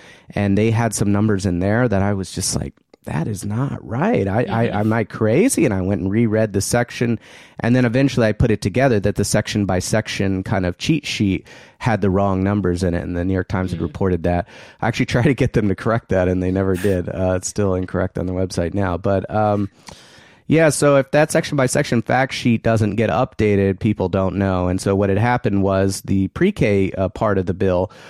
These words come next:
Speaker 1: uh, which, um, you know, was often reported as, like, universal pre-K, the government's gonna provide universal pre-K.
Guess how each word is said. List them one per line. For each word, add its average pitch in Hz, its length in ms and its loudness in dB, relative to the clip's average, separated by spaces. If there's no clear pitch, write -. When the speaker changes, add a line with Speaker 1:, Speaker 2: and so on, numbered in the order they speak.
Speaker 1:
uh, 95 220 0
which, 95 380 -2
um, 90 460 0
you 170 120 0
know, 117 100 2
was 110 120 2
often 156 260 2
reported 110 440 0
as, 90 140 -2
like, 87 180 -2
universal 120 480 0
pre-K, 113 440 0
the 87 120 -2
government's 120 340 0
gonna 101 140 -2
provide 98 340 0
universal 101 460 0
pre-K. 104 500 -2